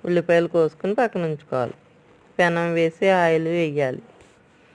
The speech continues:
ఆయిల్ వేసాక రొయ్యలు వేపుకోవాలి. రొయ్యలు శుభ్రం చేసుకొని, శుభ్రం కడుక్కొని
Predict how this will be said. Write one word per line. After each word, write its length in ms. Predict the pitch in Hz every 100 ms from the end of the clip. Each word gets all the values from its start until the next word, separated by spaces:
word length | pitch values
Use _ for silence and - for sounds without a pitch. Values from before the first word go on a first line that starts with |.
| _ _ _
ఆయిల్ 320 | 170 175 175
వేసాక 440 | 170 170 165 156 160
రొయ్యలు 380 | 165 156 156 160
వేపుకోవాలి. 760 | 165 147 - - 135 120 - - _ _ _ _ _ _ _ _ _ _ _ 175
రొయ్యలు 240 | 170 175
శుభ్రం 480 | 170 165 165 170 165
చేసుకొని, 320 | 165 - 190
శుభ్రం 400 | 196 160 160 160
కడుక్కొని 680 | 160 156 151 - 180 208